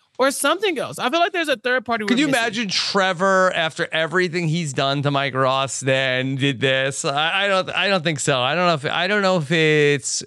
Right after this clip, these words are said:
Speaker 2: uh, Tre-, but I, I
Speaker 1: It
Speaker 2: do
Speaker 1: can't be
Speaker 2: wonder,
Speaker 1: Trevor.
Speaker 2: I do wonder maybe if, like, something with the Claire case and then the background check got flagged and then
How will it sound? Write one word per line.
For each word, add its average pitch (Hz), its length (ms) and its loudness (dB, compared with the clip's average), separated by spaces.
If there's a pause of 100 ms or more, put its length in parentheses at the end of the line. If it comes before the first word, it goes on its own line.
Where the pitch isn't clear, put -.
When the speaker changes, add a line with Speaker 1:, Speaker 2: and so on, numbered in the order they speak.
Speaker 2:
uh, 131 600 2 (400)
Tre-, 170 220 0
but 196 160 0 (100)
I, 202 60 -2
I 220 40 0
Speaker 1:
It 220 40 -2
Speaker 2:
do 202 140 -2
Speaker 1:
can't 240 100 -2
be 226 40 2
Speaker 2:
wonder, 220 260 0
Speaker 1:
Trevor. 202 340 2
Speaker 2:
I 196 200 0
do 202 160 -2
wonder 202 220 0
maybe 170 500 -2
if, 151 460 2
like, 147 240 -4
something 160 640 0
with 147 180 0
the 147 100 -2
Claire 143 600 0
case 135 560 -2
and 139 120 0
then 131 160 0
the 127 80 -2
background 143 680 -2
check 135 400 -4
got 127 360 -4
flagged 127 840 -2
and 131 320 0
then 120 720 0